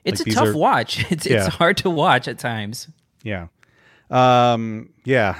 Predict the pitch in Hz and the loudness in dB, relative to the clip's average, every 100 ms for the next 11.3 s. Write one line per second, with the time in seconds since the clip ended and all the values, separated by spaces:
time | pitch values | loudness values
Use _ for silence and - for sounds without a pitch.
0 | - 135 131 131 131 131 135 165 220 202 | -10 -2 4 6 6 6 4 4 4 2
1 | - 156 180 190 175 185 - 151 202 131 | 0 -2 -2 -2 0 0 0 -4 -4 0
2 | 131 139 - 135 131 226 175 135 131 131 | -2 -2 -2 0 2 2 4 2 2 -2
3 | - 165 - 123 117 127 - - - - | 0 0 2 4 4 2 0 0 -2 2
4 | 123 98 - 98 92 90 101 - 95 87 | 2 4 4 4 4 2 -2 -2 -2 -4
5 | - 90 104 101 95 92 95 90 - 90 | -6 -2 0 2 2 0 -2 -4 -2 0
6 | 90 87 - - 95 92 90 92 90 87 | 0 0 -4 -2 0 0 0 0 0 0
7 | 87 - 90 87 90 92 87 85 80 82 | -2 0 0 0 0 0 -2 -2 -4 -4
8 | 80 78 - - - 76 76 165 131 110 | -6 -8 -12 -14 -12 -12 -4 2 2 4
9 | 123 - 143 135 127 - - 202 165 160 | 0 -2 0 0 0 -4 -4 2 2 2
10 | 139 127 139 139 131 123 117 120 120 117 | 0 -2 0 0 0 0 0 -2 -2 -4
11 | - - | -8 -10